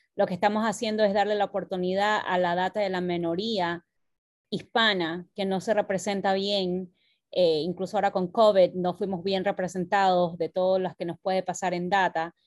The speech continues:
y, y esto es una oportunidad grande para esos sponsors que en verdad la diversificación o la diversity,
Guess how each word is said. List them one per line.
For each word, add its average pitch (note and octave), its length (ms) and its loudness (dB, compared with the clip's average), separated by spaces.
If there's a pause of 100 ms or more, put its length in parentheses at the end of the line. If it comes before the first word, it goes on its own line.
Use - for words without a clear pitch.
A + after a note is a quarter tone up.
(320)
y, F#3+ 300 -2
y G#3+ 40 8
esto G#3 200 0
es G3+ 40 -2
una A3 140 -2
oportunidad G3 560 -2
grande G3+ 320 -2
para E3+ 220 0
esos F3+ 260 -4
sponsors F#3+ 580 -4
que F3+ 100 -2
en E3+ 120 -2
verdad F3+ 560 0
la F3 140 0
diversificación E3+ 880 -6
o E3+ 80 -2
la D#3+ 160 0
diversity, D#3+ 720 -2